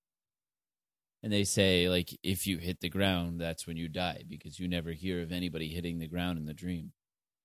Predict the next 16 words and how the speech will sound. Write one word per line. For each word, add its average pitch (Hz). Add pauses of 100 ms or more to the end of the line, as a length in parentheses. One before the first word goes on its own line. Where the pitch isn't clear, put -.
(520)
Of -
course, 95
I'm 85
sure 90
if -
we 87
looked 87
on 76
Reddit, 71
there 67
would 69
be 67
lots 64
of -
people -
who've -